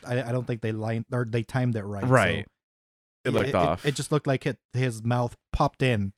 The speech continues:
Speaker 2: Mm-hmm.
Speaker 1: and was swallowing him instead of scooping him up.
Speaker 2: Yeah.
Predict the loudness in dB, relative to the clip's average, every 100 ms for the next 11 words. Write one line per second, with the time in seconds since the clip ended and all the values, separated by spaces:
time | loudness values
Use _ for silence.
0 | -6 -4 -2 -2 -2 -4 -4 -4 -4 -4
1 | -4 -4 -6 -8 -8 _ _ -12 -8 0
2 | 0 2 0 2 2 0 0 -4 -12